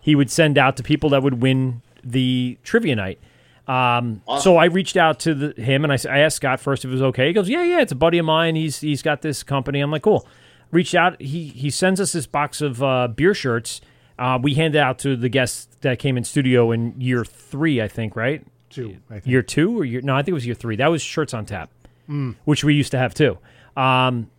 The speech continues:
Speaker 1: but yeah, v-, he was like, "Anytime you need new shirts, just ask." And I have yet to ask 'cause I still have, like, one or two left to give out. I don't wanna be that guy that asks for more shirts when I still have shirts to give. Um, but he, yeah, th-, th-, it's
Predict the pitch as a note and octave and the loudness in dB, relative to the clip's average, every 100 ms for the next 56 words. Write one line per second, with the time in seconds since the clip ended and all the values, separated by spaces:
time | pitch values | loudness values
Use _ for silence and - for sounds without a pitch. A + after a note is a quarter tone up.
0 | _ - B2+ C3+ C3 C#3+ D3 A#2 - A#2 | _ -6 0 2 2 0 0 -2 -10 -16
1 | - A#2+ D#3+ E3+ E3 D3 D#3 C#3 F3 E3+ | -8 -2 -2 0 0 2 0 0 0 0
2 | D#3+ D3+ C#3+ D3 D#3+ - D3+ - C3 A2 | 0 -2 -2 -2 -2 0 0 -2 -6 -4
3 | G#2+ - - _ C#3 C#3 D#3+ D3+ F3 - | -6 -8 -14 _ 0 4 4 4 0 0
4 | D3 D#3+ C3+ C3+ B2+ A#2+ C#3+ C3 B2+ A2+ | 0 0 0 -2 -2 0 0 2 0 2
5 | C3+ C3 - C#3 B2 C3 - A#2+ A#2 A2 | 2 2 0 0 2 0 -2 -6 -2 0
6 | A#2 C#3 A#2+ A#2+ A2+ G#2 _ _ _ _ | 0 0 -2 -2 -4 -6 _ _ _ _
7 | B2 B2+ A2+ B2 A2+ A2+ A2 A2+ - A2 | -4 0 0 0 0 0 -2 -4 -6 -4
8 | A2+ - A2+ - G#2+ - A#2+ G#2 B2 A2+ | -4 -2 -4 -4 -8 -4 -4 -4 -6 -6
9 | A2 G2+ B2 - _ _ _ - C3+ C3 | -8 -2 -2 -4 _ _ _ -4 0 2
10 | B2+ B2+ A2 F3+ F#3+ A3+ C#4+ G3 A#2 F3 | 0 -2 4 6 6 2 2 2 0 -4
11 | C#3 - G3 - F#3 - | -6 -2 -2 -2 -10 -12